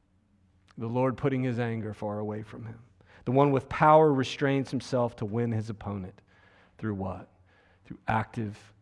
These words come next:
mercy. So here's this triple disgrace, the beating and shaming and crippling of his servants, and yet the vineyard owner puts his anger far away, and what does he do?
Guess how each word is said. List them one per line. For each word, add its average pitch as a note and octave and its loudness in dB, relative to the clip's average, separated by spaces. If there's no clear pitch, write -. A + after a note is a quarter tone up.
mercy. - -10
So A2+ 0
here's C3 0
this B2 -2
triple - 0
disgrace, A2 -6
the G#2+ -10
beating B2 0
and A2 -4
shaming A2+ -4
and G#2 -8
crippling A#2+ -2
of A2 -2
his G#2+ -6
servants, - -2
and A#2 0
yet A#2+ 4
the A2 -2
vineyard C#3 4
owner B2+ 0
puts - -4
his G#2 -6
anger A2 -2
far G#2+ -6
away, G2 -4
and F#2+ -6
what G2 -4
does G#2 -6
he A2 -8
do? F#2+ -12